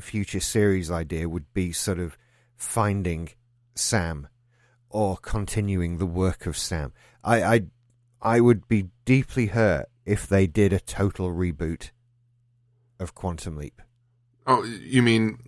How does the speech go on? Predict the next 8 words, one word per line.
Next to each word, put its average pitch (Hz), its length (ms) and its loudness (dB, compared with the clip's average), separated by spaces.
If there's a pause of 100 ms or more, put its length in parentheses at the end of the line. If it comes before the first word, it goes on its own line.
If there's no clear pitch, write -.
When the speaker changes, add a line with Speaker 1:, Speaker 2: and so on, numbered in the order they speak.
(360)
Speaker 2:
disregarding 107 840 6
the 110 140 4
entirety 107 520 2
of 101 80 2
the 104 100 4
original 104 360 4
run? 98 280 -2 (140)
Speaker 1:
Yeah. 110 260 6